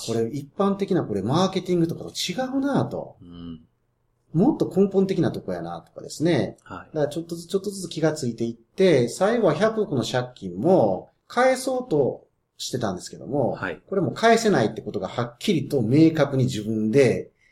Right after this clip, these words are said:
Speaker 1: 意識できるようになったんですね。
Speaker 2: はい。
Speaker 1: でも返せないけれども、ホテルを生かす方法がないのかっていうことで、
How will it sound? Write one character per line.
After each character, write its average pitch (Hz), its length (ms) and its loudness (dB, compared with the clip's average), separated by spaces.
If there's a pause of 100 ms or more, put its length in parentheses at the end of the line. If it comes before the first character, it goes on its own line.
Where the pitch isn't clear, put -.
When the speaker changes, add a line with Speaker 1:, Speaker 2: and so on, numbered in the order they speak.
(400)
Speaker 1:
意 127 100 -2
識 107 220 -6
で 104 100 -6
き - 80 -12
る 110 60 -6
よ 98 40 -2
う 90 40 -6
に - 20 -8
な 87 80 -12
っ - 80 -20
た 90 100 -10
ん 85 60 -12
で 85 80 -16
す 110 100 -8
ね。 165 220 0
Speaker 2:
は 92 240 -12
い。 80 80 -20 (680)
Speaker 1:
で 180 120 2
も 165 100 4
返 269 360 2
せ 269 180 0
な 196 180 4
い 170 120 4
け 185 140 4
れ 180 120 4
ど 156 120 2
も、 214 380 2
ホ 160 160 0
テ 156 140 0
ル 214 80 8
を - 20 8
生 123 80 4
か 113 140 -2
す 113 100 -4
方 101 120 -2
法 104 60 -4
が 95 120 -4
な 90 160 -6
い 90 40 -8
の 82 100 -14
か 104 160 -6
っ - 140 -14
て 90 80 -14
い 87 60 -12
う 85 60 -18
こ 85 100 -12
と 85 140 -14
で、 117 420 2